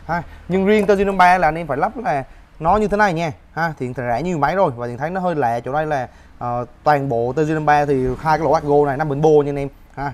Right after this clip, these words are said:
nằm bên bô nha. Đó, thì nó sẽ quay ra bô như thế này. Anh em ở nhà anh em tự lắp á thì em lưu ý nha. Đó,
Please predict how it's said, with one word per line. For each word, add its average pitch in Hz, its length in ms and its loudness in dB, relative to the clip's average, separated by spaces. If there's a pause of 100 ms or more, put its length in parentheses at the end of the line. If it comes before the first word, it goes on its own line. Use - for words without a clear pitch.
nằm 147 120 -6
bên 131 120 -6
bô 151 220 6
nha. 143 140 -2 (340)
Đó, 123 240 0
thì 139 100 -6
nó 131 100 -6
sẽ 120 100 -10
quay 147 220 2
ra 147 60 0
bô 147 100 2
như 143 160 2
thế 147 60 -6
này. 151 160 -4 (140)
Anh 135 140 -10
em 135 80 -6
ở 123 60 -8
nhà 147 140 -4
anh 131 60 -6
em 139 260 -8
tự 110 160 -6
lắp 143 180 0
á 190 100 -4
thì 135 120 -2
em 131 60 -6
lưu 143 120 2
ý 156 120 2
nha. 196 160 -2 (400)
Đó, 131 180 0